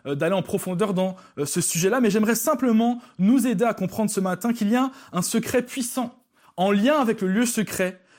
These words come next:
concernant les rêves et le, la vision que Dieu peut mettre dans nos cœurs concernant notre vie. Beaucoup de gens ont une idée trop limitée, trop étroite de la manière dont Dieu veut nous parler ou nous accorder, euh, un rêve ou une vision.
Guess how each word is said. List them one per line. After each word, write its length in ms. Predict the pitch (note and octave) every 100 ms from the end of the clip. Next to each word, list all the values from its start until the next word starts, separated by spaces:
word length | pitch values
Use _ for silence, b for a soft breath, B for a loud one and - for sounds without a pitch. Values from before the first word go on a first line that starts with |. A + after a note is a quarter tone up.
| b
concernant 540 | A3+ G#3 B3+ A#3+ C#4
les 120 | B3 G3+
rêves 380 | F#3+ B3 B3+ F3
et 60 |
le, 160 | F3 F3
la 120 | F3+ E3+
vision 320 | G#3 G3+ B3+
que 120 | G3
Dieu 320 | E3 A3 A#3+ B B B
peut 120 | F#3
mettre 300 | G#3 A#3 E3+
dans 140 | F#3
nos 120 | F#3
cœurs 340 | F3 A3 A3 -
concernant 340 | E3+ F3+ F3
notre 260 | E3 - D#3
vie. 180 | D3+ - _ _ _ B B B B
Beaucoup 240 | F#3+ D#4+
de 60 | A3
gens 180 | D4 C#4
ont 140 | A3+
une 100 | A3
idée 200 | G#3+ B3
trop 200 | - A#3
limitée, 480 | G#3+ A#3 A#3+ A#3+ G#3+
trop 220 | - A#3
étroite 540 | A#3 C4+ B3 A3 - - B B
de 120 | F#3
la 120 | G3
manière 440 | G3+ G#3+ A#3+ C4+ G#3
dont 240 | G#3+ G#3 B B
Dieu 180 | C#3+ B3
veut 160 | G#3 G#3
nous 140 | G#3
parler 420 | - A3+ A3 A3
ou 80 | G3
nous 200 | F#3 F3
accorder, 540 | A3 A3+ F#3+ A#3 B3 B3 B B
euh, 180 | F3 F#3
un 140 | F#3
rêve 300 | F3 A#3 A3
ou 80 | G3
une 100 | G3
vision. 420 | E3 F3+ E3 E3+